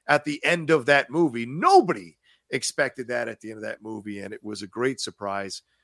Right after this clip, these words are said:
for a lot of people. And Marvel does that. When they can build to something really good and, uh, zig when you think they're gonna zag, the fans kinda love that. And so I think that, that, that was a great ending for it as well. Uh, all right.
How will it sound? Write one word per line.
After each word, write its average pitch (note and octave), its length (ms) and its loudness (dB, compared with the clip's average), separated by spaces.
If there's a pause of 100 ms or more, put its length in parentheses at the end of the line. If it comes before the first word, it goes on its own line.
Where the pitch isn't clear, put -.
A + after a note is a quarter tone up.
(100)
for A#2 140 -4
a A2 60 0
lot G#2+ 220 -2
of G2+ 100 -10
people. A2+ 300 -8
And A#2 100 -10
Marvel G#3+ 340 0
does F#3+ 320 -2
that. G#2 260 -4
When A#2 180 -10
they A#2+ 120 -4
can A#2+ 180 -6
build E3+ 320 0
to F#3 80 -4
something F3+ 320 -6
really D#3 240 -6
good C#3+ 320 2 (400)
and, A#2+ 340 2
uh, A2+ 280 2 (140)
zig D#3 480 2
when C#3 200 0
you B2 80 -4
think C#3 240 -6
they're D3 80 -4
gonna C3+ 220 -4
zag, A2+ 440 2 (340)
the G#2 60 -14
fans D3 400 2
kinda C3 260 -6
love A2 420 -2
that. - 180 -18 (100)
And G2 120 -20
so F#2+ 180 -10
I - 40 -12
think A2 200 -16
that, G#2 180 -10 (120)
that, G#2+ 160 -4
that A2+ 100 -2
was G2+ 140 -10
a - 20 -12
great F#2+ 240 -6
ending E2+ 300 -18
for E2 160 -18
it E2 60 -20
as E2+ 120 -20
well. G#2+ 200 -8 (360)
Uh, F#3+ 180 6
all F4 100 -2
right. C4 120 4